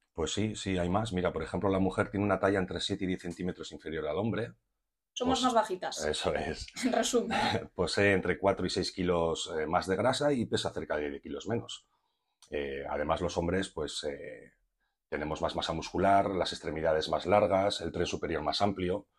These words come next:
Speaker 1: que,
Speaker 2: Ujú.
Speaker 1: bueno, que al tener los hombros, eh, lo tenemos más amplio porque los hombros están más distanciados y esto al final es una ventaja mecánica que tenemos sobre, sobre las mujeres porque te permite manejar más peso.
Speaker 2: Ajá,
Speaker 1: ¿Mm?
Speaker 2: vale. Eso no lo sabía, la verdad, ni idea. Lo que estoy aprendiendo hoy.
Speaker 1: <laughs>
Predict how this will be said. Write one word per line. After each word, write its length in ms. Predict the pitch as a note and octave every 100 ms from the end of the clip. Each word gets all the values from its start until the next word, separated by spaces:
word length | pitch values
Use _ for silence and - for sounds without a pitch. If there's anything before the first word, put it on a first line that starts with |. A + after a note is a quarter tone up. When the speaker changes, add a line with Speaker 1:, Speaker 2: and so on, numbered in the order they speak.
| _ _ _ _ -
Speaker 1:
que, 160 | F2+
Speaker 2:
Ujú. 80 | D#2+
Speaker 1:
bueno, 200 | F#2+ F#2+
que 80 | D#2+
al 120 | D#2
tener 220 | E2 E2
los 140 | F#2 -
hombros, 440 | F#2 F#2+ - - - F2+
eh, 140 | E2+ D#2 D2+ E2+
lo 120 | E2
tenemos 240 | E2 F2 E2+
más 120 | F2+
amplio 220 | F#2+ A2+
porque 180 | F#2+ F2
los 120 | D#2+
hombros 200 | E2+ D#2+
están 200 | D#2+ G2
más 120 | G2+ D2
distanciados 580 | C#2+ C#2+ - A#2 F2 E2
y 40 |
esto 160 | - F2
al 60 |
final 340 | - F2+ A2+ A2+ - - - -
es 120 | B2+
una 140 | G#2
ventaja 380 | E2 D2+ - E2
mecánica 500 | D2+ F2+ F#2+ D2+ D2+
que 100 | C#2+
tenemos 360 | C#2+ E2 D#2+ -
sobre, 420 | D2 D#2 D2 C#2+ _ _
sobre 240 | - E2 E2+
las 140 | E2+
mujeres 320 | E2+ F#2 G#2
porque 300 | - F2+ F2
te 120 | D#2+ -
permite 380 | F2 F#2+ -
manejar 460 | D#2+ D2 - C#2+ - - -
más 120 | -
peso. 300 | - - - _
Speaker 2:
Ajá, 220 | B3+ B3
Speaker 1:
¿Mm? 60 | - -
Speaker 2:
vale. 280 | G3 G3 - _ _
Eso 180 | B3+ A3+
no 100 | B3+
lo 60 | C#4
sabía, 320 | G3+ A#3 G#3
la 60 | G3+
verdad, 200 | A3 A3
ni 180 | A#3 A3
idea. 300 | A3 G#3 - _ _
Lo 80 | G#3
que 40 | A#3
estoy 160 | C4+
aprendiendo 600 | C4 G3+ G3+ A3 G#3 G3+
hoy. 200 | G#3 -
Speaker 1:
<laughs> 760 | - F2 F2 D2+ E2 - -